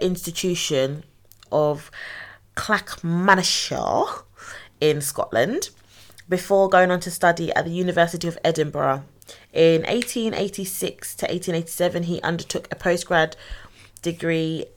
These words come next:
working at a series of hospitals in England and also spent some time studying in Germany and Paris. With the support of his mentor, Sir Victor Horsley, founder of the British Neurosurgery,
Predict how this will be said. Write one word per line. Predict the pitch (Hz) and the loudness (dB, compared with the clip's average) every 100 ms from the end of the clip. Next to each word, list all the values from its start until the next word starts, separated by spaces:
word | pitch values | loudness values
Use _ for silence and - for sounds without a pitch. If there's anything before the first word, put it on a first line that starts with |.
| - | -2
working | 165 165 165 - 165 156 156 - | 2 2 2 -2 -2 -2 -4 -4
at | 170 165 | -6 -6
a | |
series | 170 - 262 262 220 | -8 -2 0 2 0
of | 185 | -4
hospitals | - 170 - 160 165 160 | -2 -4 -4 -6 -4 -2
in | - | -4
England | 160 151 147 151 165 - - - | -4 -2 0 0 -4 -12 -12 -4
and | 156 | 0
also | 180 208 190 | 0 0 -2
spent | - 175 | -2 -4
some | 170 175 | -2 -4
time | 170 160 | -2 -2
studying | - 175 165 160 151 | 0 0 0 -2 -4
in | 147 | -2
Germany | 156 156 156 151 | 2 2 2 -4
and | 117 151 | -6 -8
Paris. | - 151 151 143 - - _ _ _ _ _ _ - - - | -2 0 -2 -8 -14 -16 _ _ _ _ _ _ -16 -12 -4
With | 185 | -4
the | 214 | -2
support | - 208 220 | -2 0 -2
of | - | -2
his | 185 | -4
mentor, | 170 165 165 - 156 165 - - - | 0 0 0 -2 -2 -2 -6 -14 -12
Sir | - 170 156 | 0 4 4
Victor | 160 - - | 4 -2 -2
Horsley, | 170 - 165 170 - 151 160 190 - - | -4 0 0 0 -2 -6 -6 -10 -18 -14
founder | - 180 208 190 | 0 2 2 0
of | 170 | -2
the | |
British | - 185 - 190 - | -2 -2 -2 -6 -2
Neurosurgery, | 175 170 165 170 165 165 160 151 170 | 0 2 0 0 0 0 -2 -4 -4